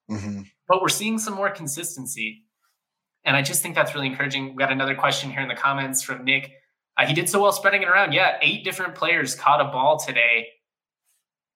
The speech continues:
Speaker 2: That's exactly what they've been lacking. I, I need to go back and verify it, and I will before I write. I believe that's the highest in the Addazio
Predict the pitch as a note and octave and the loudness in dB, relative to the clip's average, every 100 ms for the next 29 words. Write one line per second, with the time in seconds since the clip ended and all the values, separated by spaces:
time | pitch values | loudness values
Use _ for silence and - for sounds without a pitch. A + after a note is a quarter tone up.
0 | _ - C3+ C#3+ D3+ C#3 C#3 D3 C#3 C#3 | _ 2 4 4 2 2 2 0 -2 0
1 | C3 C3 B2 C3 B2 A#2+ A#2 A#2 - C#3+ | 0 -2 2 2 2 -4 -2 -4 -2 -2
2 | D3 E3 D#3+ D#3+ D3+ D3 C#3+ C3+ C#3 C3+ | 0 0 0 4 4 4 2 2 2 4
3 | C#3 C3+ B2+ B2 C3 B2+ C3+ B2 B2 B2+ | 4 4 2 -2 -4 0 4 4 4 2
4 | B2+ A#2 C3 A#2 B2+ B2+ C3 B2+ D#3 C3 | 2 -2 -4 -4 -2 0 0 0 2 2
5 | B2+ B2+ C3+ B2+ A#2+ B2 B2 B2 B2 A#2+ | 2 -2 -6 -6 0 2 2 -2 -4 -4
6 | A#2+ | -8